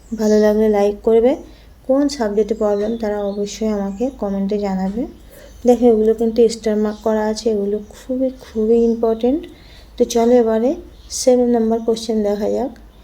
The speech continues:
তো সাত নম্বর কোশ্চেন হচ্ছে, বস্তুর স্থির থাকার ধর্মকে কি বলে?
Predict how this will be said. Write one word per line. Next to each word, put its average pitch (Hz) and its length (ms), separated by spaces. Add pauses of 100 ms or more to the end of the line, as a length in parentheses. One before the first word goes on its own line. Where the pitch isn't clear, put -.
(340)
তো - 120
সাত 233 260
নম্বর 247 240
কোশ্চেন 254 400
হচ্ছে, 214 340 (320)
বস্তুর 233 480 (300)
স্থির 226 340 (120)
থাকার 214 420
ধর্মকে 214 640 (200)
কি 277 160 (160)
বলে? 180 280